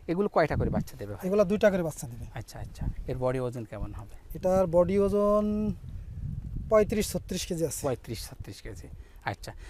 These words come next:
Speaker 1: তাহলে আমার দর্শক বন্ধুরা এই কোয়ালিটির মা গাড়ল দিয়ে খামার শুরু করবে।
Speaker 2: জি।
Speaker 1: তাহলে কয়টা দিয়ে শুরু করলে ভালো হয়?
Speaker 2: এটা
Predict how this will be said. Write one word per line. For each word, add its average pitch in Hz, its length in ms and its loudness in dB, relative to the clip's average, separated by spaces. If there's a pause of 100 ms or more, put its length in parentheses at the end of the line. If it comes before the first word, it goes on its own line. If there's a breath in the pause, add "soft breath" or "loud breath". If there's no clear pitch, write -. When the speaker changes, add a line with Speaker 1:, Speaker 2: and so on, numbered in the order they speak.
Speaker 1:
তাহলে 143 160 2
আমার 143 180 4
দর্শক 143 380 2
বন্ধুরা 139 320 -2 (680 soft breath)
এই 165 240 4
কোয়ালিটির 147 600 0
মা 131 200 0
গাড়ল 127 260 2
দিয়ে 127 180 -2
খামার 120 200 -4
শুরু 165 240 0
করবে। 98 300 -6 (240)
Speaker 2:
জি। 139 140 -6 (760)
Speaker 1:
তাহলে 143 500 2 (260)
কয়টা 170 280 4
দিয়ে 123 140 -10
শুরু 113 140 -10
করলে 110 220 -8 (100)
ভালো 107 200 -10
হয়? - 100 -14 (300)
Speaker 2:
এটা 196 300 4